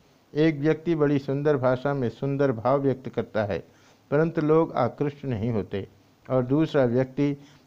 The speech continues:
न सुंदर भाषा बोल सकता है, न सुंदर ढंग से भाव व्यक्त कर सकता है, परंतु फिर भी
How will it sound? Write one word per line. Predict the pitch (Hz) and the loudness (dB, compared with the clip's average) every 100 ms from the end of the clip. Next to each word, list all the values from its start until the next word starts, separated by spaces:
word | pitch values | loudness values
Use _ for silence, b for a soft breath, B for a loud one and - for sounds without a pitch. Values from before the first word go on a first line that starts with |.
| 143 | 0
न | 151 | 2
सुंदर | 151 156 160 147 | 2 -2 2 2
भाषा | 113 131 131 160 | 2 0 2 2
बोल | 156 151 | 2 0
सकता | 135 135 - 143 | 0 -4 0 2
है, | 135 135 - b b - | 2 -2 -6 b b -2
न | 151 | 0
सुंदर | 151 160 160 160 | 0 0 2 2
ढंग | 123 156 | 2 -2
से | 156 127 | 0 -2
भाव | 110 147 156 | 2 2 4
व्यक्त | 143 139 - | 2 0 -4
कर | 123 | -4
सकता | 110 - - 101 | -2 -6 -2 -2
है, | 98 92 - b b - | 0 -4 -10 b b -2
परंतु | 135 139 135 135 | 0 0 0 -2
फिर | 151 170 | 2 2
भी | 170 123 | 4 2